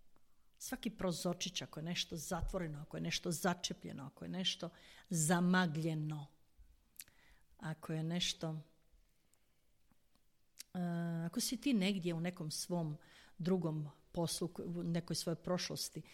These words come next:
ili u nečem što te čeka doma, E, sad je stvarno vrijeme da to, ono, ostaviš i da rečeš: „Briga me, baš me briga za tim. Uopće se neću brinuti o tome.”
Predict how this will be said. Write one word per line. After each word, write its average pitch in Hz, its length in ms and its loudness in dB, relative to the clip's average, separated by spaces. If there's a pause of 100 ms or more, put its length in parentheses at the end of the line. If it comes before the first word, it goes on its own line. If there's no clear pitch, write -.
(160)
ili 190 200 4
u 175 60 4
nečem 190 320 2
što 175 160 0
te 175 120 -4
čeka 185 360 0
doma, 165 440 0 (720)
E, 180 80 0
sad 175 260 0
je 165 60 2
stvarno 165 360 0
vrijeme 160 340 0
da 151 120 -4
to, 160 280 0
ono, 156 380 0
ostaviš 180 540 4
i 175 40 2
da 165 60 2
rečeš: 160 360 2
„Briga 160 500 8
me, 151 200 -4 (220)
baš 202 280 4
me 165 80 -2
briga 156 260 0
za 151 160 0
tim. 156 340 0 (920)
Uopće 220 280 6
se 185 140 6
neću 185 280 8
brinuti 170 560 6
o 156 60 2
tome.” 165 420 0